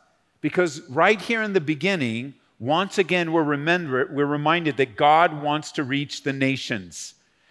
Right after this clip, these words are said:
that God has a vision for the world. And I want you to see how this connects into the new covenant. It's really a neat thing to see as you consider the ministry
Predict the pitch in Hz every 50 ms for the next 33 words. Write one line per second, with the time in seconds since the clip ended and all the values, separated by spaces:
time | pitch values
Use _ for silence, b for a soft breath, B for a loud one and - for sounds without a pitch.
0 | _ _ - 139 120 - 147 156 175 185 190 185 196 190 160 175 135 117 147 165
1 | 147 180 165 143 - 185 165 165 160 170 180 190 190 180 143 95 87 - - -
2 | _ _ _ b b b b - 151 165 175 185 214 240 - - 262 226 - -
3 | - 220 190 185 185 175 185 180 - - - 175 180 175 170 160 143 - - b
4 | b b b b b - 170 170 165 160 156 151 151 165 165 - - 165 160 143
5 | 139 123 107 107 - 131 127 - - 180 202 208 202 185 170 160 165 180 185 -
6 | - 165 165 151 127 127 - - - 165 143 113 104 104 104 B B B B B
7 | 135 131 123 156 160 - 170 151 127 - - 196 202 208 226 214 208 185 156 151
8 | 175 180 175 156 - - - 127 120 120 120 120 120 120